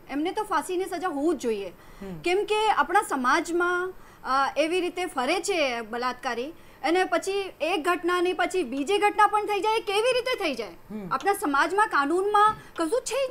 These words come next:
Speaker 1: નથી. એક બ-, એક ઘટના પછી બીજી ઘટના હોવું જ ન જોઈએ, એવું કાનૂન બનવું જોઈએ.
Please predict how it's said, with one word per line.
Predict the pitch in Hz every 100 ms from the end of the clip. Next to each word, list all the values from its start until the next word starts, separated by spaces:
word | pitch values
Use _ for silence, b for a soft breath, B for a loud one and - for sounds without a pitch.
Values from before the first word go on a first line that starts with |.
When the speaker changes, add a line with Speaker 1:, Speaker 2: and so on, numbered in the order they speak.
| 494
Speaker 1:
નથી. | 480 403 B B -
એક | 349 370 330
બ-, | 359 311
એક | 370 339 - - - - -
ઘટના | 254 285 349 440
પછી | 415 349 427
બીજી | 320 285 381
ઘટના | 381 415
હોવું | 349 392 453
જ | 415
ન | 359
જોઈએ, | 277 240 208 160 - -
એવું | 359 440
કાનૂન | 392 330 359 403 370
બનવું | 302 320 330
જોઈએ. | 294 302 320